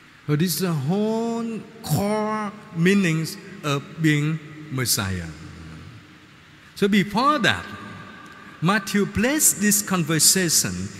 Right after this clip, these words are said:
between Jesus and his disciples. First,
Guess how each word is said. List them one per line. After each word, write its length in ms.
between 440
Jesus 420
and 160
his 160
disciples. 800
First, 540